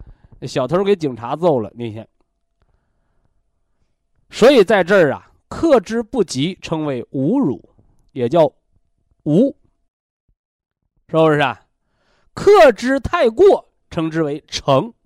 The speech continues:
啊，称之为成，啊，这说的都是五脏的病邪，啊，五脏病邪。所以肺心病，病因在肺，是肺气不通，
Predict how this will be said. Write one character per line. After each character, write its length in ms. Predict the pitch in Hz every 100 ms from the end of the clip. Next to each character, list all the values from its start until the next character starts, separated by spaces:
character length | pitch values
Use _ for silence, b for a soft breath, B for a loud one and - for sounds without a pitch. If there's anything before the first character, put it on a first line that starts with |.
| _ _ _ _
啊， 200 | - 117
称 240 | 98 - 120
之 100 | 117
为 160 | 110
成， 320 | 110 - 101 - _ _ _ _ _ _
啊， 180 | - 120
这 180 | - 151
说 260 | - 156 143
的 40 |
都 80 | 131
是 120 | 131
五 240 | 120 92 98
脏 240 | 143 120
的 80 | 104
病 280 | - 139 107
邪， 400 | - - 110 - _ _
啊， 140 | 101
五 100 | 85 87
脏 240 | - - _
病 120 | _
邪。 140 | _ _ _ _ _ _ _ _ _ _ _ _ _ _ _ _
所 360 | - - 302 403
以 180 | 302 185
肺 360 | - 403 359
心 280 | 226 285 285
病， 260 | 269 302 175 _ _
病 320 | - 330 302 240
因 280 | 247 254
在 240 | 240 247 165
肺， 320 | - 285 - _ _ _ _ _
是 200 | - 147
肺 300 | - 214 139
气 200 | - 151
不 160 | 127 139
通， 320 | 202 285